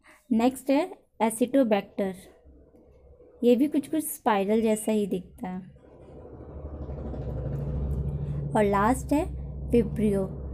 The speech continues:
जो comma shape होता है या जो simple comma shape का होता है, उसे Vibrio कहते हैं। इसमें flagella प्रेस-, present भी होता है और एब्सेंट भी हो सकता है।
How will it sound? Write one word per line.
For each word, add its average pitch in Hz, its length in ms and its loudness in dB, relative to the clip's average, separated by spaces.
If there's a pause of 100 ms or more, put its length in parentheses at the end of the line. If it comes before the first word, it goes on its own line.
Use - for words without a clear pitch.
(540)
जो 262 280 6 (340)
comma 220 420 4
shape 233 380 0
होता 202 240 -6
है 185 340 -8 (2750)
या 214 420 2 (2750)
जो 240 240 2
simple 254 380 4
comma 214 380 2
shape 196 380 -4
का - 120 -20
होता 190 240 -8
है, 190 200 -8 (140)
उसे 262 400 0
Vibrio 208 400 0
कहते 202 140 -6
हैं। 214 200 -8
इसमें 247 260 2
flagella 214 500 2
प्रेस-, 196 320 -4
present 214 580 0
भी 233 100 2
होता 233 220 2
है 302 60 2
और 302 80 0
एब्सेंट - 760 -4
भी 202 100 -6
हो 196 120 -4
सकता - 140 -12
है। - 100 -20